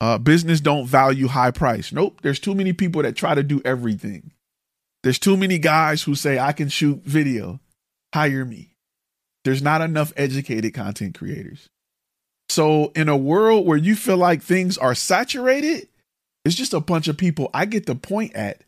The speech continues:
as to why I'm better than them. I love it. It's, that means my client has experienced ten uneducated content creators who offered them B S. So when I come in offering them the right thing and specializing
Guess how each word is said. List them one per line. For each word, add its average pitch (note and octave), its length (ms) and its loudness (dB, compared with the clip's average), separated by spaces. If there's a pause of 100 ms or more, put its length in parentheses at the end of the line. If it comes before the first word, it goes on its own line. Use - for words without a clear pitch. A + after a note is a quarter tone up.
(180)
as C3 200 -2
to C#3+ 120 -2
why C#3+ 340 -2
I'm D#3 280 -2
better D3 340 -2
than F#2 200 -8
them. D2+ 140 -16 (960)
I D3 100 2
love D#3 360 -2
it. - 180 -14 (1080)
It's, D#3+ 200 0 (320)
that E3+ 160 4
means G3+ 300 0
my D#3+ 200 2
client F3 440 0
has C#3 180 -4
experienced D3+ 760 -2 (300)
ten G#3 360 0
uneducated F3+ 960 2 (180)
content F3 440 0
creators B2 440 0
who C3 220 -2
offered E3 380 -2
them D3+ 300 -2
B D3+ 220 2
S. - 420 -8 (460)
So - 160 0
when C3 220 2
I D#3 160 4
come A3+ 280 -2
in A3+ 320 2
offering F3+ 460 -2
them F3 140 2
the C#3+ 100 2
right C#3 380 0
thing G3 340 0
and B2 160 -2
specializing F#3 840 0